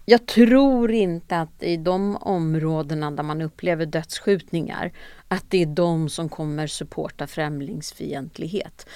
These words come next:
Så det här blir ju, det här blir ju, eh,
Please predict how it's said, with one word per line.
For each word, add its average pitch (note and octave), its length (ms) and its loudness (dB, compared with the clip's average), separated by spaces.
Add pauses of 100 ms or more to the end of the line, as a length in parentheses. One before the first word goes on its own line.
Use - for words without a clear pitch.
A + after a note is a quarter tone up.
(180)
Så - 140 -2
det F#3+ 120 6
här G#3 460 4
blir G3+ 380 2
ju, F3 300 -2 (320)
det G3+ 120 2
här G3 320 4
blir A#3+ 240 2
ju, G3 160 6 (480)
eh, - 80 -10